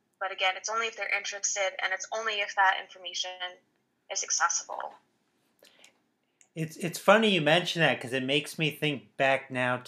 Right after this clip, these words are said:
Speaker 2: to, I was in, um, Newport, Rhode Island, and i-, in Newport, they have all these, like, old homes and
Speaker 1: Mm-hmm.
Speaker 2: mansions. And I went
Speaker 1: Yep.
Speaker 2: into this one mansion,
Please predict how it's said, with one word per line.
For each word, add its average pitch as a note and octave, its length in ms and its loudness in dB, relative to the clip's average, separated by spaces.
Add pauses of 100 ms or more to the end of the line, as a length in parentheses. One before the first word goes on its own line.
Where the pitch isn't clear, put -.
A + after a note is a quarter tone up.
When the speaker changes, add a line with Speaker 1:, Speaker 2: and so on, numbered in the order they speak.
Speaker 2:
to, B2+ 340 -2
I C3 160 0
was B2+ 260 -2
in, C3 920 -2
um, A2+ 760 -4 (380)
Newport, E3 520 2
Rhode C3+ 200 4
Island, C3 580 4 (120)
and A#2+ 440 -4 (380)
i-, D#3+ 40 -2
in D3 360 0
Newport, D3+ 760 4
they B2+ 160 -2
have B2+ 500 2
all C3+ 320 4
these, B2+ 360 -4
like, A2+ 440 -4 (400)
old C#3 520 2
homes C#3+ 640 0
and B2 260 -6 (160)
Speaker 1:
Mm-hmm. - 480 0
Speaker 2:
mansions. - 200 -18 (460)
And C#3+ 420 0
I C#3+ 120 2
went E3 300 4
Speaker 1:
Yep. E3 180 4
Speaker 2:
into D#3+ 180 -2 (100)
this C3+ 240 -8
one D3+ 260 4
mansion, D3 680 -2